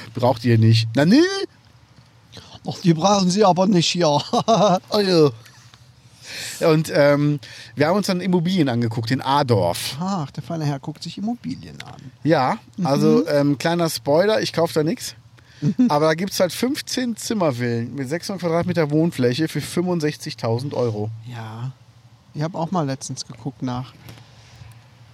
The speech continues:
Speaker 2: äh, ich wa-, ich mein, ich weiß, dass die Gebäude im Osten sehr günstig sind.
Speaker 1: Ja.
Speaker 2: Ja, aber die sind auch oft sehr, ähm,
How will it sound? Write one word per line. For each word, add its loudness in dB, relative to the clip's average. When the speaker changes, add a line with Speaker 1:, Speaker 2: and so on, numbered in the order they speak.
Speaker 2:
äh, -8
ich -4
wa-, 2
ich -2
mein, -2
ich -10
weiß, 2
dass -6
die -10
Gebäude -2
im -2
Osten -4
sehr -2
günstig -6
sind. -10
Speaker 1:
Ja. 4
Speaker 2:
Ja, -8
aber -6
die -4
sind -8
auch -10
oft -12
sehr, -4
ähm, -14